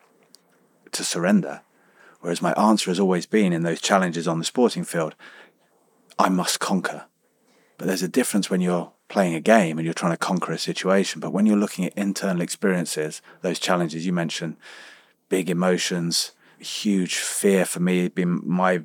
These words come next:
main one, sense of that imposter syndrome, the inferiority, the, the kind of weakness, whatever it might be, all of that stuff, uh, lack of worth,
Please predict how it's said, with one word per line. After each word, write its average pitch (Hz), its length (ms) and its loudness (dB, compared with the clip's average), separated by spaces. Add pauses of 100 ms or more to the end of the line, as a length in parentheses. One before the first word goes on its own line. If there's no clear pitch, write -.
main 87 340 0
one, 85 280 0 (800)
sense - 500 2
of 82 320 -4 (520)
that 90 180 0
imposter 92 480 -2
syndrome, 90 880 0
the 80 280 -4 (640)
inferiority, 90 1120 0
the, 80 460 -6 (640)
the 92 240 -6
kind 95 320 -2
of 82 200 -6
weakness, 95 540 -4
whatever 90 300 0
it 69 40 -2
might 80 240 -4
be, 87 320 0 (140)
all 104 240 2
of 92 100 -2
that 90 220 -2
stuff, - 560 0 (380)
uh, 82 240 -6
lack 92 260 0
of 80 140 -8
worth, 90 440 2